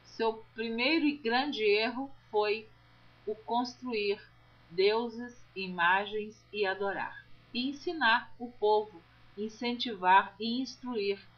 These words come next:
a serem idólatras. Continuando. O profeta está falando para a mulher de Jeroboão,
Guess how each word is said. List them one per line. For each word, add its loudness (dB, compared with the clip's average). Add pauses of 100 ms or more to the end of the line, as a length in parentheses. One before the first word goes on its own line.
(320)
a 4
serem -2 (180)
idólatras. -2 (500)
Continuando. -2 (800)
O -18
profeta 0
está 0
falando 4
para 4
a 2
mulher 0
de -10
Jeroboão, -2